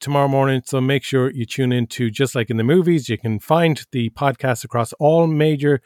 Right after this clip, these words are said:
podcast platforms, and you can follow us on social media and, uh, check out our website as well, J L I T movies dot I E. Lisa Tracy,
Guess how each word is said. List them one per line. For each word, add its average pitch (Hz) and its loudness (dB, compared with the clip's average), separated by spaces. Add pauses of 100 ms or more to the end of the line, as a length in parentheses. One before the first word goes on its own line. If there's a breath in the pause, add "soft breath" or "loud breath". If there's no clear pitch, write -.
podcast 135 -4
platforms, 160 -2 (100)
and 135 -6
you 127 -6
can 127 -6 (260 soft breath)
follow 185 4
us 147 2
on 151 0
social 180 2
media 170 2 (380 loud breath)
and, 139 -4
uh, 139 0 (220)
check - -4
out 147 2
our 143 4
website 135 0
as 117 -2
well, 113 0
J 135 2
L 127 2
I 123 4
T 117 -6
movies 117 -2 (160)
dot 113 -6
I 120 -6
E. 110 -8 (300)
Lisa 202 0
Tracy, 196 2